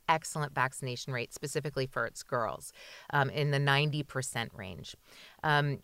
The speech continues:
there are other countries that also have seventy to eighty percent. So Australia, um, Britain, um,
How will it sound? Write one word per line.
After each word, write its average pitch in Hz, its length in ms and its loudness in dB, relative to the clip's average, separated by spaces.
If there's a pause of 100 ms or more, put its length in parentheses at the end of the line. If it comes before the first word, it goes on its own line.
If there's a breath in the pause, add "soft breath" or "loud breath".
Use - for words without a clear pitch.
(160)
there 165 200 10
are 156 140 12
other 190 240 8
countries 147 640 0
that - 160 2
also 180 320 4
have 156 300 2
seventy 175 360 2
to 151 180 2
eighty 147 200 0
percent. 127 420 -4
So 127 380 2
Australia, 190 840 4 (360 loud breath)
um, 131 240 2
Britain, 160 640 4 (400 loud breath)
um, 131 400 -4